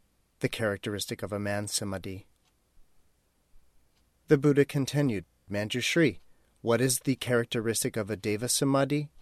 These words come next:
The World Honored One explained in verse, Those who have pure faith and an abundance of good karmas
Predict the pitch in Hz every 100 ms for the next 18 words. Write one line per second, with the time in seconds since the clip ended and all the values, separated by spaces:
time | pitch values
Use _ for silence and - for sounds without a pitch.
0 | - _ _ _ _ _ _ - 131 107
1 | 107 107 107 104 117 127 117 - 110 -
2 | 104 95 101 98 120 107 - - _ _
3 | - _ _ _ _ _ _ _ - 110
4 | 120 131 - 143 120 120 113 - 131 123
5 | 107 92 90 - - _ _ _ - 107
6 | 110 104 104 101 104 113 - 104 117 113
7 | - 101 90 85 85 -